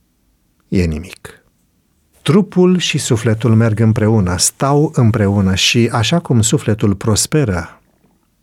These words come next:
Dumnezeu dorește ca și trupul nostru să fie sănătos. Sănătatea înseamnă bunăstare fizică, mentală, socială și nu doar lipsa bolii sau a infirmității.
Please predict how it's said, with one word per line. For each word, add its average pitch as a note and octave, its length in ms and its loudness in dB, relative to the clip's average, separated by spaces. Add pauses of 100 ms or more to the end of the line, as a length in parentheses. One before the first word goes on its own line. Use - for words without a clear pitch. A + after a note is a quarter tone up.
(140)
Dumnezeu G#2 540 2
dorește G2 440 -2
ca G#2+ 120 -4
și - 180 -4
trupul C#3 440 -2
nostru F#2 640 -4 (280)
să - 180 -6
fie F#2 560 -4
sănătos. - 800 -6 (480)
Sănătatea A2+ 640 0
înseamnă G#2 420 0
bunăstare G2+ 640 0
fizică, A#2 760 -4 (440)
mentală, G#2 680 -2 (720)
socială G#2 800 -4 (800)
și - 160 -6
nu A2+ 120 4
doar A#2+ 240 0
lipsa G#2+ 380 -2
bolii F2+ 360 -4
sau F2+ 440 -8
a A2+ 60 -4
infirmității. F2 920 -4